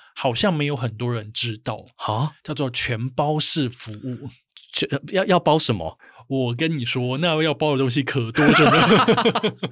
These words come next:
Speaker 1: 他要包的东西呢，他就是你要在网络上预约，然后那个时候我在网络上预约是从预约早上九点到下午六点这个时段，在周末的时候去预约。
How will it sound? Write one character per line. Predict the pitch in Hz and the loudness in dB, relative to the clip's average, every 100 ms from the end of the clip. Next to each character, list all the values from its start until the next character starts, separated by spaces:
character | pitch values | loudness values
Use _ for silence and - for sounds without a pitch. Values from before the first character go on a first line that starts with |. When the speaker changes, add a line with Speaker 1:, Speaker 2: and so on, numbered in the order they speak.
| - 233 - - - - - - | -8 -6 -6 -6 -12 -16 -18 -2
Speaker 1:
他 | 226 | 2
要 | 240 | 2
包 | 226 214 | 4 4
的 | 190 | 4
东 | 190 | 2
西 | 185 175 | 2 0
呢， | 156 143 139 143 | 2 0 0 -2
他 | - 180 180 | -2 -2 0
就 | 185 | 0
是 | 185 | 0
你 | 147 | 2
要 | 127 | 2
在 | 160 | 2
网 | 120 | 2
络 | 117 | 0
上 | 131 135 | -2 -2
预 | 123 110 | -4 -4
约， | 110 107 | -6 -8
然 | 110 127 | -4 -2
后 | 170 | 0
那 | 185 | 0
个 | 180 | 0
时 | 139 | 0
候 | 160 | 2
我 | 123 | 0
在 | 113 143 | -2 -2
网 | 120 110 | -2 -6
络 | |
上 | 131 135 | -6 -6
预 | 135 127 | -6 -4
约 | 123 123 | -4 -4
是 | 135 123 | -4 -6
从 | - 110 107 113 - - | -6 -10 -12 -16 -16 -10
预 | 170 147 | -8 -4
约 | 143 139 131 | -2 -2 -4
早 | 120 107 | -8 -6
上 | 151 139 | -4 -4
九 | 120 117 | -4 -6
点 | 135 117 113 | -6 -6 -6
到 | 123 | -6
下 | 113 123 | -4 -6
午 | 107 | -6
六 | 131 120 107 | -6 -6 -8
点 | 120 110 | -14 -14
这 | 117 | -12
个 | 120 | -8
时 | - - 98 | -8 -8 -8
段， | 131 110 117 | -6 -6 -6
在 | 131 123 | -8 -8
周 | - 113 | -4 -4
末 | 120 127 117 | -4 -6 -6
的 | 110 | -8
时 | 107 | -12
候 | 104 | -14
去 | 110 | -12
预 | 131 123 | -8 -8
约。 | 107 113 110 | -8 -12 -12